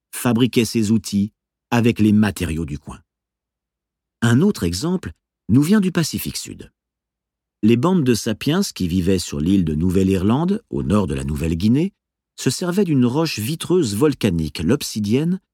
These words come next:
pour fabriquer des outils particulièrement robustes et tranchants. Or, la Nouvelle-Irlande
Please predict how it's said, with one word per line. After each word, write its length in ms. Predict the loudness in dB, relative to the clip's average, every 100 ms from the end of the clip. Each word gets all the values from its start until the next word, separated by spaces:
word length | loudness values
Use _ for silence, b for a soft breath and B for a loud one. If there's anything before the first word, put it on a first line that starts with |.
| _ _ -4
pour 140 | -2
fabriquer 480 | -2 0 0 0 0
des 220 | 2 0
outils 280 | -2 -4 -8
particulièrement 880 | -4 -4 -6 -4 0 2 4 2 2
robustes 500 | 0 0 0 -2 -4
et 40 |
tranchants. 480 | -6 -10 -10 -10 -14 _ _ _ _ _ _ _ _ _ -4
Or, 360 | 0 0 0 -6 _ _ _ -10
la 120 | -4
Nouvelle-Irlande 800 | -2 2 2 2 2 2 2 0